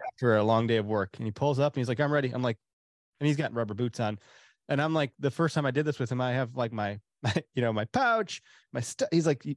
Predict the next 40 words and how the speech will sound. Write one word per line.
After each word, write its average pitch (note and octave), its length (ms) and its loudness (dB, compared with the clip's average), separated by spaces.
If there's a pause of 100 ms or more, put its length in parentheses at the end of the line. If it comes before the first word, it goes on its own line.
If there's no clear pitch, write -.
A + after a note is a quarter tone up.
dude, B2 220 -2 (460)
n-, B2+ 80 -4 (640)
you B2 180 0 (420)
don't B2+ 200 2
bring A2+ 140 4
all G2+ 100 4
that. F2+ 160 2
You're G2+ 120 0
gonna, G2+ 320 0
it's G#2 140 -8
not G2+ 180 -2
gonna G2 120 -4
be F#2+ 80 -4
a F2+ 40 -6
fun F#2 200 -2
experience F#2 360 -2
if G2 60 -10
you F#2 60 -4
bring F2+ 180 -2
all F2+ 80 -2
that. F2+ 200 -2
Like, F#2 180 -4
you're G2+ 120 0
gonna G2+ 160 2
be F#2 160 0
weighted G#2 340 4
down. F#2+ 260 2
You're F#2+ 80 -2
not G2 100 0
gonna G2+ 40 -8
be G2 60 -4
able F#2 60 -4
to - 40 -16
keep G2+ 180 -4
up. F#2 180 -2
It's - 120 -10
gonna F#2 160 -2
be F#2 80 -4
really G2 160 -6
challenging F#2+ 420 -6